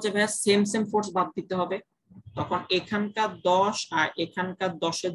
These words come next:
জন্য আমরা লব্ধি পাবো এই বরাবর। তাহলে এই বরাবর আমি লব্ধি পাবো দশ নিউটন,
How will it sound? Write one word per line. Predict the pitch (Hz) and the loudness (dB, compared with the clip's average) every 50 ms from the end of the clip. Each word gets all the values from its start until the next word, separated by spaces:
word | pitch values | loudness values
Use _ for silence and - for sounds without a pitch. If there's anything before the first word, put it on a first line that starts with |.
| - - | 0 0
জন্য | 185 180 180 180 185 190 208 226 247 - _ _ _ _ - - _ _ _ - 156 | 0 0 0 0 0 2 2 2 0 -2 _ _ _ _ -20 -20 _ _ _ 0 2
আমরা | 151 160 165 170 160 147 151 | 4 6 6 6 8 6 6
লব্ধি | 160 156 - - - - 185 180 - | 6 4 2 -4 -2 0 0 4 4
পাবো | 185 180 180 185 - - - 170 | 4 4 4 4 0 2 2 2
এই | 160 156 - | 2 2 2
বরাবর। | - - 123 - - _ 180 - _ _ _ _ _ _ _ _ _ _ _ _ _ _ _ _ _ _ _ _ _ _ _ _ _ _ _ _ _ _ _ _ | -4 -8 -8 -10 -12 _ -18 -18 _ _ _ _ _ _ _ _ _ _ _ _ _ _ _ _ _ _ _ _ _ _ _ _ _ _ _ _ _ _ _ _
তাহলে | _ 143 147 - - - 185 | _ -6 -6 -6 0 2 4
এই | 190 196 185 | 4 4 4
বরাবর | 185 180 185 180 180 190 180 175 | 4 4 4 4 4 4 2 2
আমি | 180 190 185 170 165 | 0 -2 -4 -2 -2
লব্ধি | 165 156 - _ _ 175 - | -2 -2 -4 _ _ -4 -2
পাবো | 170 165 175 170 160 151 | -2 -2 -2 -2 -2 -2
দশ | 147 - - - | -4 -4 -6 -8
নিউটন, | 156 151 151 - 185 226 | -8 -8 -6 -6 -6 -6